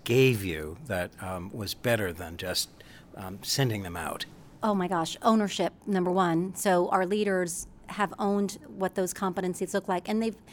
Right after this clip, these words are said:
Speaker 2: they've evolved over the six years of our implementation, um, because until you use them in the field, so you still have this list of competencies, and you have a rubric that defines them, and that's all very powerful, and it, and it's an important,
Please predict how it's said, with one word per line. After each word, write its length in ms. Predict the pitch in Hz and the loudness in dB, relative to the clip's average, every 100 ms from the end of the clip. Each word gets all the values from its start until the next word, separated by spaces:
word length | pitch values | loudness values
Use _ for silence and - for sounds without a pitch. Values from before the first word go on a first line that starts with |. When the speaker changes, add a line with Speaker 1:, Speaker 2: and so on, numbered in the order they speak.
| - - | -12 2
Speaker 2:
they've 160 | 226 | 4
evolved 440 | 226 214 220 254 254 | 4 6 6 6 2
over 280 | 214 214 220 | 0 0 -2
the 120 | 196 | -2
six 340 | - 202 - | -4 -6 -4
years 340 | 202 196 220 233 | -2 0 -2 -2
of 140 | 208 | 0
our 100 | 196 | 0
implementation, 800 | 196 196 185 180 190 175 240 269 - - - - | 0 -2 -2 -2 -2 -2 -2 -2 -4 -20 -20 -4
um, 160 | 214 208 | 0 2
because 280 | 226 240 220 | 2 2 2
until 280 | 214 254 | 2 2
you 140 | 254 240 | 2 2
use 360 | 202 208 214 | 2 0 0
them 300 | - 247 262 262 | 0 2 2 0
in 200 | 233 214 | 2 0
the 60 | |
field, 440 | 214 226 233 269 - - - | 2 0 2 0 -6 -20 -2
so 100 | 226 | 2
you 140 | 226 | 2
still 200 | 220 269 | 2 2
have 180 | 247 220 | 2 0
this 240 | 202 190 | 0 -2
list 260 | 208 214 - | -2 -2 -2
of 80 | 226 | -4
competencies, 560 | - 208 220 208 220 | -2 -2 0 0 0
and 120 | 208 208 | 0 0
you 80 | |
have 140 | 208 226 | 0 0
a 80 | 214 | 0
rubric 360 | 196 208 208 | 0 -2 -2
that 140 | 208 208 | -2 -4
defines 420 | 196 202 202 196 | -2 0 0 0
them, 160 | 202 196 | 0 0
and 80 | |
that's 240 | 196 214 - | 0 -2 -2
all 200 | 202 202 | 0 2
very 260 | 185 208 208 | 0 0 0
powerful, 540 | - 196 196 - 160 | 0 -2 -2 -4 -8
and 160 | - 185 | -4 -2
it, 100 | 185 | -2
and 100 | 196 | -2
it's 220 | 185 185 - | -2 -4 -6
an 180 | 190 | -4
important, 400 | 190 - 208 196 | -4 -4 -6 -6